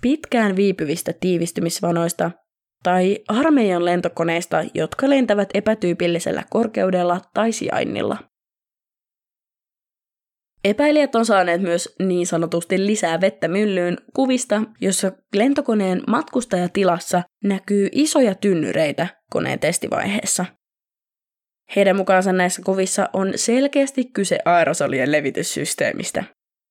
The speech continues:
Oikeasti näiden tynnyreiden tarkoitus on simuloida matkustajien tai muun lastin painoa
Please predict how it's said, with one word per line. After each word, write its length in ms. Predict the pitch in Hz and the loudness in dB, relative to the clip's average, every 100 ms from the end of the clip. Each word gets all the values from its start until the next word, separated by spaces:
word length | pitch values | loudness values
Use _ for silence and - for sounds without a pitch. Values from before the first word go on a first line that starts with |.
| _ _ - | _ _ 2
Oikeasti 480 | 190 190 233 233 220 | 2 4 2 2 2
näiden 300 | 196 190 185 | 4 2 2
tynnyreiden 580 | 185 185 175 170 165 | 2 2 4 4 2
tarkoitus 520 | 165 170 170 170 175 - | 2 2 2 -2 -4 -2
on 220 | 175 175 170 | -2 -2 -2
simuloida 640 | 208 165 156 190 226 233 | -2 0 0 2 2 4
matkustajien 880 | 226 202 - 185 - 196 202 196 190 | 2 2 -2 -4 0 0 2 0 2
tai 260 | 175 175 | 2 2
muun 420 | 175 185 180 175 170 | 2 2 2 2 0
lastin 380 | 170 - 156 | 0 -2 -4
painoa 400 | 160 160 160 156 | 0 0 0 -2